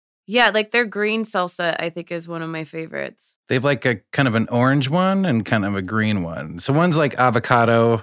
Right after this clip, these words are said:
Speaker 1: Mm-hmm.
Speaker 2: but it's, it's been a mystery. I, for a long time, I've tried to make salsas, and, like, to, when you look at their, I think the secret is mayonnaise, which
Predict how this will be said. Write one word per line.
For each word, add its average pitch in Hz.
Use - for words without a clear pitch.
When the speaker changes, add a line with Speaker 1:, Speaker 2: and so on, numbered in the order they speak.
Speaker 1:
Mm-hmm. 190
Speaker 2:
but 151
it's, 175
it's 208
been 254
a 180
mystery. 143
I, 135
for -
a 151
long 151
time, 139
I've 120
tried 120
to 107
make 107
salsas, 98
and, 107
like, 98
to, 120
when 117
you 117
look 123
at 113
their, 113
I 120
think 175
the -
secret 151
is 107
mayonnaise, 101
which 98